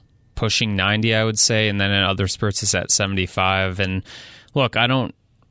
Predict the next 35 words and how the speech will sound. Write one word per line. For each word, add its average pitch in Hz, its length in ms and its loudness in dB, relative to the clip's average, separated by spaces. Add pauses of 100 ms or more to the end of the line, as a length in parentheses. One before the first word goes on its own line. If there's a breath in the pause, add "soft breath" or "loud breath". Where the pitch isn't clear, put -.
(200)
know 110 280 2
if 113 140 -2
you 113 60 2
necessarily 107 600 2
care 110 500 0
that 107 440 0
much 101 340 0
if - 100 -8
you're 107 140 2
the 107 120 0
Suns. 107 760 0 (240)
Um, 90 520 -2 (1040 soft breath)
they're, 107 380 0 (480)
I 104 100 -2
mean, 95 340 -2
last 104 320 0
night 113 140 0
we're 98 100 -4
coming 107 240 -2
off 104 160 0
the 104 100 -2
Spurs 104 480 0
win. 107 380 0
Obviously, 104 580 0
they 101 140 0
had 101 140 0
a 101 40 -4
couple 110 280 -2
of 98 80 -2
moments 104 500 0
that 98 160 -2
were 101 100 0
a 98 80 0
little 101 300 0
tense - 500 0